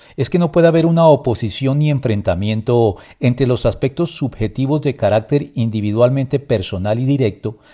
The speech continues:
mediante los cuales el Espíritu Santo influye en la vida concreta de todos y cada uno de los creyentes en la Iglesia, y la revelación objetiva y general dada a la Iglesia como cuerpo de Cristo en las Escrituras.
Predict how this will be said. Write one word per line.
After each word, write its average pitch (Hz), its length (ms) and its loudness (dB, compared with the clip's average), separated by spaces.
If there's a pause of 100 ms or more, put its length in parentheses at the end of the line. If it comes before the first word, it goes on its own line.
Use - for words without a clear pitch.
(120)
mediante 107 360 0
los 90 160 -6
cuales 120 300 2
el 104 100 -2
Espíritu 120 440 -6
Santo 110 400 -4
influye 110 680 -4
en 101 100 -4
la 92 100 -2
vida 104 220 0
concreta 107 720 0 (320)
de 98 100 -2
todos 127 320 0
y 127 60 -6
cada 117 260 6
uno 135 140 2
de 127 80 0
los 101 140 -2
creyentes 107 500 -6
en 131 80 -2
la 95 80 0
Iglesia, 131 480 -4 (520)
y 165 120 6
la 147 100 10
revelación 139 480 4
objetiva 156 460 0
y - 20 2
general 131 400 2
dada 131 240 4
a 131 40 4
la 131 80 2
Iglesia 110 420 -2
como 101 260 -6
cuerpo 120 300 0
de 123 120 0
Cristo 110 320 -6
en 110 100 -2
las 101 160 -2
Escrituras. 87 800 -8